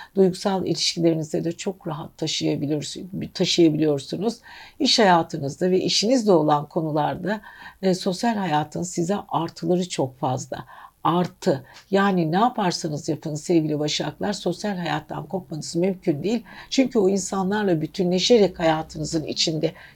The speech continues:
küçük pencereler açabilip ve küçük yollar kat edebiliyorsunuz.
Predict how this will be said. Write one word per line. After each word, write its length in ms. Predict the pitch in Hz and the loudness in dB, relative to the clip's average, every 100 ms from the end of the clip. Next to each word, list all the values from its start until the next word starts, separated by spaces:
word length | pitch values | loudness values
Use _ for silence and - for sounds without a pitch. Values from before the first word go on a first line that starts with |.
| - | -4
küçük 300 | 185 - - | -2 -2 2
pencereler 640 | 175 156 170 156 151 147 - | 2 4 2 4 2 0 -4
açabilip 600 | - 180 160 170 208 - | -2 -2 0 0 -2 -2
ve 120 | 185 | -4
küçük 360 | - - 240 | -4 -4 -2
yollar 440 | 208 165 160 196 214 | 2 2 4 0 0
kat 200 | 190 185 | 0 0
edebiliyorsunuz. 960 | 165 202 180 170 170 143 - 147 147 | 4 4 6 6 4 2 -4 -6 -8